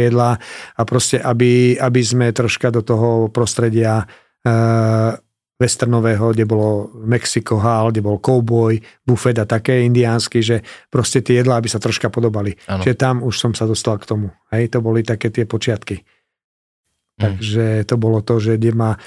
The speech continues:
Speaker 1: tak začalo ťahať k tomu, že vymýšľať a niečo riešiť.
Speaker 2: Dobre, no, je evidentné, že teda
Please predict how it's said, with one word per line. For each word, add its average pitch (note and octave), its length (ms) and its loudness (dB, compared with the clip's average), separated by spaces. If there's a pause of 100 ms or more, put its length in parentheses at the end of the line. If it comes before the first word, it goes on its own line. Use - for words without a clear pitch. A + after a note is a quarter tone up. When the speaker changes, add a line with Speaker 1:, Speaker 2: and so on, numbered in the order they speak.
(140)
Speaker 1:
tak A2 200 -2
začalo A2 640 0 (300)
ťahať A2 500 -2
k - 40 -18
tomu, A2+ 320 0
že A2 200 0
vymýšľať B2+ 640 2
a B2 80 -4
niečo A#2+ 260 2
riešiť. G#2 340 -4 (760)
Speaker 2:
Dobre, A2 460 0
no, G#2 180 -2 (160)
je B2+ 160 -2
evidentné, A#2+ 560 2
že - 60 -2
teda F#2+ 180 2